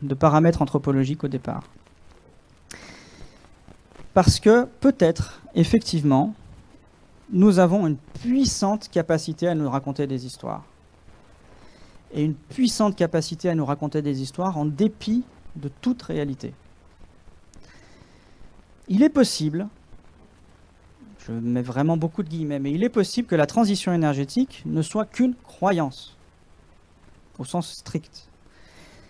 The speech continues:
Un physicien, un énergéticien, un thermodynamicien, un ingénieur qui vous dit que sa technologie peut permettre d'éviter des émissions de C O deux ne peut pas le savoir.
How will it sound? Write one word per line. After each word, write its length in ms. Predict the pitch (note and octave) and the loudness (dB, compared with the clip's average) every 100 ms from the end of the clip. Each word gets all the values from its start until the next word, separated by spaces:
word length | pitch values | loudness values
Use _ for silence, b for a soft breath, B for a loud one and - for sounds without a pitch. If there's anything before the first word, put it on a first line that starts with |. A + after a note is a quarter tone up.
| b b - - - - - - - - | b b -20 -20 -20 -20 -20 -20 -8 0
Un 140 | E3+ | 0
physicien, 720 | D#3+ B3+ A#3+ A3+ - F#3 E3+ D3+ | 2 0 2 0 -2 -2 0 0
un 140 | D3+ | 2
énergéticien, 760 | F3 G#3 F3 F#3 G3 - E3+ | 2 2 0 -2 -6 -6 -4
un 60 | C#3+ | -2
thermodynamicien, 920 | - G#3+ G#3+ G3 F#3 F3+ E3+ - E3+ - | 0 2 2 0 -2 -2 -4 -2 -4 -2
un 160 | D#3 | 0
ingénieur 600 | G#3+ G3+ G3 F3+ E3+ C#3+ | 0 2 0 2 0 -4
qui 140 | - D#3 | -8 -10
vous 180 | D3 E3 | -6 -4
dit 320 | C#3+ A3+ E3+ - - - - b b b b b b - - - | 2 2 2 -4 -20 -20 -20 b b b b b b -20 -16 -8
que 100 | D3 | -4
sa 160 | D#3+ | -2
technologie 840 | D#3+ A3+ - G3 F#3 E3 E3 E3+ E3 - | 0 0 2 2 2 2 -2 -4 -8 -12
peut 80 | C#3+ | -4
permettre 520 | - F3 F3 E3+ - | 0 2 2 0 -6
d'éviter 720 | C#3 D#3 F#3+ F#3+ - F3+ E3 - | -4 0 0 -2 -4 -4 -4 -6
des 180 | C3+ C#3 | -6 -4
émissions 320 | F3 E3 E3 | -4 -4 -6
de 60 | D3+ | -6
C 160 | - | -4
O 120 | D3 | -4
deux 280 | C#3 E3 A#3+ B3+ - - - - - - - | -2 -4 -4 -8 -20 -20 -20 -20 -20 -16 -6
ne 80 | C#3 | -6
peut 300 | C#3 - C4+ | -2 2 2
pas 180 | - | 4
le 80 | A3 | 2
savoir. 540 | G3+ D3+ C3+ B2 - | 2 -4 -4 -8 -10